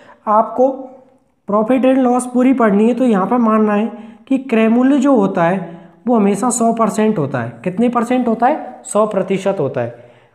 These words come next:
क्लियर? ये वाली चीज़ clear करनी है। और बट्टा जब पढ़ेंगे तो वहाँ पर अंकित मूल्य सौ प्रतिशत मानेंगे discount वाले chapter में। अब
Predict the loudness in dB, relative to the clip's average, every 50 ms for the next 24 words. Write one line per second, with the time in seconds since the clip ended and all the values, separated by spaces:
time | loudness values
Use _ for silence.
0 | _ _ -4 0 2 2 2 0 -2 -6 -14 -12 -4 -2 0 2 2 2 2 0
1 | 0 0 -2 -2 -4 -4 -4 -2 -2 0 0 0 -2 -2 -2 -2 -4 -4 -4 -6
2 | -12 -18 -20 -10 _ -6 -4 -2 -2 -2 -2 0 2 2 2 2 2 0 0 0
3 | 0 2 0 0 0 0 0 0 0 0 0 -2 -2 -4 -4 -6 -4 -2 -2 -2
4 | -2 -2 -2 -2 0 0 2 2 2 0 0 -2 -2 -4 -4 -6 -6 -4 -4 -4
5 | -2 -4 -4 -4 -4 -4 -4 -4 -6 -8 -10 -12 -12 -14 -16 _ -4 -4 -4 -4
6 | -2 -2 0 0 0 0 0 0 0 0 -2 -4 -6 -8 -8 -8 -10 -10 -10 -12
7 | -14 -18 -20 -20 _ _ _ _ _ _ _ _ _ _ _ _ _ _ _ _
8 | _ _ _ _ _ _ _ _ -20 -20 -20 -20 _ -2 -2 0 0